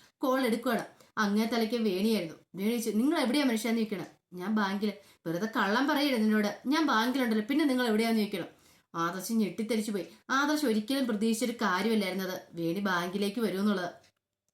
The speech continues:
ആദർശ് വിചാരിച്ചെന്താ, ആൾ വീട്ടിലാണ്, അവൾ ഒറ്റയ്ക്ക് ഇങ്ങനെ ബാങ്കിലേക്ക് വരുമെന്നോ തന്നെ അന്വേഷിക്കുന്നു ഒരിക്കൽ പോലും പ്രതീക്ഷിക്കുന്നില്ല. വേ-, പെട്ടെന്ന് വേണു, വേണുവിനോട് പറഞ്ഞു, "അതെ,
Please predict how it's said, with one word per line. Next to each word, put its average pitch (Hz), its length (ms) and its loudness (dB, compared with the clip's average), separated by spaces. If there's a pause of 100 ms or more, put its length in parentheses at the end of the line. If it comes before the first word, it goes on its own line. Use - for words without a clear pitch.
(180)
ആദർശ് 151 300 -10
വിചാരിച്ചെന്താ, 220 560 0 (280)
ആൾ 330 160 4
വീട്ടിലാണ്, 254 360 2
അവൾ 208 180 2
ഒറ്റയ്ക്ക് 233 320 -4
ഇങ്ങനെ 262 280 0
ബാങ്കിലേക്ക് 247 540 0
വരുമെന്നോ 240 480 0 (240)
തന്നെ 269 160 2
അന്വേഷിക്കുന്നു 254 720 0
ഒരിക്കൽ 233 220 -2
പോലും 269 240 0
പ്രതീക്ഷിക്കുന്നില്ല. 214 640 0 (180)
വേ-, 165 200 -2
പെട്ടെന്ന് 180 360 -6
വേണു, 196 280 -4 (260)
വേണുവിനോട് 185 340 -6
പറഞ്ഞു, 202 140 -4
"അതെ, 208 280 -2